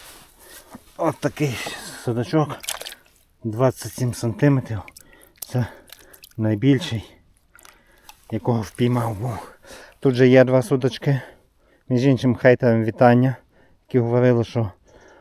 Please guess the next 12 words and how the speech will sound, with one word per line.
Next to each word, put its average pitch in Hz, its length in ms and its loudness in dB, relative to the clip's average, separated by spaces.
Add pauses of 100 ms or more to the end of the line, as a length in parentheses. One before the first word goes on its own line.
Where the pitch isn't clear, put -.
(180)
на 117 100 -2
цьому 123 260 2
ставку 117 380 -2 (160)
не 117 140 0
буде 117 280 0
жити. 123 360 0 (720)
Вже 117 140 -2
три 131 200 0
місяці 123 460 0
живуть 123 400 0 (400)
два 120 180 4
судаки. 123 480 0